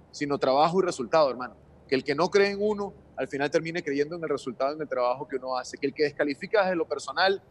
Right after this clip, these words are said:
no tenga ningún argumento en lo profesional, en lo laboral y en el trabajo político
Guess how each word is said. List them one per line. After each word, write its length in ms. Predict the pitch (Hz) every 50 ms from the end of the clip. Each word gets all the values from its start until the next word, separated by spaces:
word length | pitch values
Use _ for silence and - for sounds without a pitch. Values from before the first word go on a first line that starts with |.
| _ _ _ -
no 80 | 165 170
tenga 220 | - 175 180 180
ningún 280 | 165 156 151 160 170 185
argumento 440 | 185 156 151 151 151 156 156 160 180
en 60 | 170
lo 80 | 170 -
profesional, 580 | - 131 - 135 - 127 123 135 156 170 175
en 80 | 170 156
lo 80 | 143
laboral 500 | 135 131 123 120 123 120 135 151 160 160
y 40 | 165
en 80 | 156 147
el 80 | 131
trabajo 300 | - 123 123 127 127 160 -
político 520 | - - 131 156 - - 147 - - 151